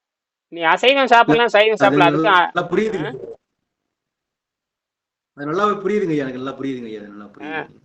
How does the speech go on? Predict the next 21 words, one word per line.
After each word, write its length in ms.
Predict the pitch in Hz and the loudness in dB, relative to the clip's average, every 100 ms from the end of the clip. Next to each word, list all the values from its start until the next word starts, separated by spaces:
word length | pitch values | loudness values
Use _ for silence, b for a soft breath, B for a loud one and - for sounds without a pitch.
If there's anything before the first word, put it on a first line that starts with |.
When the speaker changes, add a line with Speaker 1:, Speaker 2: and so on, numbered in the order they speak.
| _ _ _ | _ _ _
Speaker 1:
சா-, 140 | 156 - | -14 -2
சாப்பிடக்கூடாதுங்கிற 920 | 185 214 233 202 208 220 220 214 208 | 0 2 0 0 2 4 4 0 0
இ-, 160 | 180 190 - _ _ - | 0 -2 -8 _ _ -2
இயற்கையில 360 | 220 254 254 | 0 2 2
வந்து 200 | 226 233 | 2 4
வாய் 220 | 190 208 220 | 6 6 4
ருசி 200 | 220 233 | 0 -6
கொடுத்துருக்கதே 580 | 202 190 202 196 208 214 | -4 -2 0 0 2 2
வந்து 180 | 202 | 4
அனுபவிக்கிறதுக்கு 560 | 185 196 190 190 160 131 | 4 4 2 0 -4 -6
தான். 160 | - - _ _ _ _ _ _ _ _ _ _ _ _ _ _ _ _ _ _ _ _ _ _ _ _ _ | -14 -16 _ _ _ _ _ _ _ _ _ _ _ _ _ _ _ _ _ _ _ _ _ _ _ _ _
Speaker 2:
ஆமாங்க 260 | 131 127 107 | -6 -4 -6
ஐயா. 260 | 95 92 95 _ _ _ _ _ _ _ | -10 -12 -18 _ _ _ _ _ _ _
Speaker 1:
இப்ப 180 | 190 175 226 190 120 _ | -4 0 2 0 -6 _
இனப்பெருக்கம் 520 | 180 269 285 269 240 | -4 0 2 2 2
இருக்கு 180 | 214 196 | 0 0
இல்லையா? 200 | 175 156 | 2 2
இனப்பெருக்கம் 500 | 156 220 233 233 208 | 2 0 0 0 2
பண்றாங்க. 320 | 175 165 151 | 2 0 0
உலகமே 420 | 156 208 220 214 180 143 139 _ _ - | 0 0 2 2 2 0 -6 _ _ -14
ஒரு 100 | 175 | -6